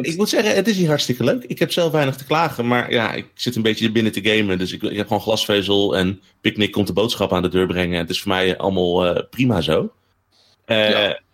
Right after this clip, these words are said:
Speaker 1: maar dat was, eh, wel een beetje met het idee van, we willen toch wel ietsje meer richting het noorden. Want er zit natuurlijk allemaal familie, we hebben wat oma's die wat ouder zijn en zo. Dus we trekken
Speaker 2: Ja.
Speaker 1: wel weer een beetje naar het noorden toe. Maar dit is nog net, zeg maar, dicht bij de Randstad genoeg om hier te kunnen werken.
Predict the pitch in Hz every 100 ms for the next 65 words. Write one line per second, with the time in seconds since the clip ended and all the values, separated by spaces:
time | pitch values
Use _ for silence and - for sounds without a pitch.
0 | _ _ _ _ - 120 127 120 120 123
1 | - 127 123 131 147 151 143 139 127 135
2 | 135 135 131 123 120 127 123 127 131 143
3 | - 135 127 123 139 - 135 113 120 123
4 | 117 98 90 87 87 92 92 92 - 101
5 | 107 104 104 98 87 82 92 - 107 107
6 | 98 98 98 - 92 95 92 90 87 90
7 | 85 85 85 82 - - - _ - -
8 | 131 110 123 135 131 127 127 127 120 117
9 | 117 117 110 - 151 208 139 123 120 123
10 | 131 123 147 - - 123 135 120 120 113
11 | 139 120 123 127 120 117 113 117 - 113
12 | 107 104 92 - 87 73 67 -